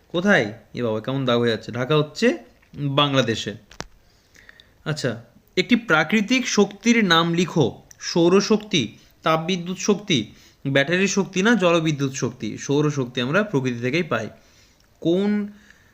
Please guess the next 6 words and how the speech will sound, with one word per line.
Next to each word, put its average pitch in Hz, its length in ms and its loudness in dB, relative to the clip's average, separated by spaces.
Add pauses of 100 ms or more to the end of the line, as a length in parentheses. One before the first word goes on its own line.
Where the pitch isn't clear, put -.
(340)
ফলে 143 500 4 (1300)
এক 165 440 -2 (380)
এর 202 220 4
বেশি 151 420 2
বীজ 160 360 0
থাকে? 120 300 0